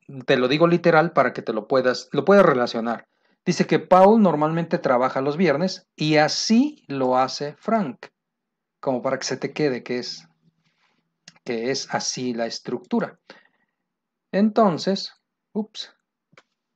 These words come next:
con esto termina y, ¿qué crees? Este canal, recuerda que te ofrece, eh, varias cosas, varios aspectos con respecto al, al inglés, a la gramática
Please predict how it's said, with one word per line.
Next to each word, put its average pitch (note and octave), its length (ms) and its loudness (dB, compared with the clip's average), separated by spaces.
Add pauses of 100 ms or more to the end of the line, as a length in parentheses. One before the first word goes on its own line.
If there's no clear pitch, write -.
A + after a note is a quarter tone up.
(200)
con D3+ 200 2
esto F#3+ 560 6
termina G#3 720 4
y, A3 380 4
¿qué E3+ 180 -2
crees? C3 360 2
Este G3 240 2
canal, F3+ 480 4
recuerda E3+ 420 4
que E3 100 -2
te D3 140 -2
ofrece, F3+ 580 0 (640)
eh, B2+ 760 6
varias A3 340 8
cosas, - 920 0
varios D3+ 340 2
aspectos D#3+ 760 -2
con C#3 180 -2
respecto D3 460 0
al, B2 280 0
al C3 200 0
inglés, C#3 420 -2
a C3+ 40 -4
la B2 100 -4
gramática C3+ 760 -4